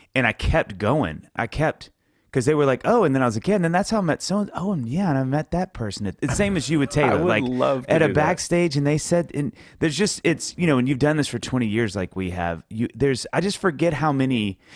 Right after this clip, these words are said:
Speaker 1: 'cause they're so succinct.
Speaker 2: Yeah.
Speaker 1: You know, they're so, and, and it's like that stuff just usually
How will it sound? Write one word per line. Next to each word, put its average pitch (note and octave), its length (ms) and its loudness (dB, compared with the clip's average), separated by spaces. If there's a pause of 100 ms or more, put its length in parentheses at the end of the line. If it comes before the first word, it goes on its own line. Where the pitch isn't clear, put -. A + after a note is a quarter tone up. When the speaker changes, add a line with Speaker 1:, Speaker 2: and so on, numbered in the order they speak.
(140)
Speaker 1:
'cause F#3+ 200 2
they're E3 140 2
so F3+ 280 0
succinct. - 800 -4 (400)
Speaker 2:
Yeah. F#2+ 180 0
Speaker 1:
You D3 80 4
know, D3 80 4
they're C3+ 120 4
so, D#3 400 2
and, C3+ 200 0
and D3 100 2
it's B2 140 -4
like C#3+ 320 -2
that D3 200 2
stuff C#3+ 260 0
just A#2+ 180 -6
usually A2 360 0